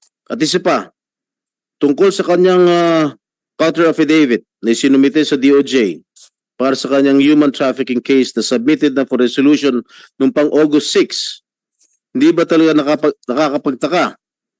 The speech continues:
na nagpanotaryo noong August fourteen sa San Jose del Monte, Bulacan,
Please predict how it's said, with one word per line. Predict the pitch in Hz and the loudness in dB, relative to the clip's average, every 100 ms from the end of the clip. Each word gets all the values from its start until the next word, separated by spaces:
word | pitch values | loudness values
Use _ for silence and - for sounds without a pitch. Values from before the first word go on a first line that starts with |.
| _ _ _ _ - | _ _ _ _ -4
na | 135 | 0
nagpanotaryo | 160 147 156 151 151 165 165 160 160 | 0 0 -2 -2 0 0 0 2 2
noong | 151 151 139 | 2 0 0
August | 151 151 - - | 0 0 -4 0
fourteen | 143 143 190 185 107 - _ _ _ _ _ | 0 0 0 0 -2 -8 _ _ _ _ _
sa | - | -12
San | 113 160 151 | -4 -2 0
Jose | 151 165 151 | -2 0 0
del | 151 143 | 2 2
Monte, | 151 143 139 | 0 0 0
Bulacan, | 139 139 165 147 101 | 0 2 0 0 -2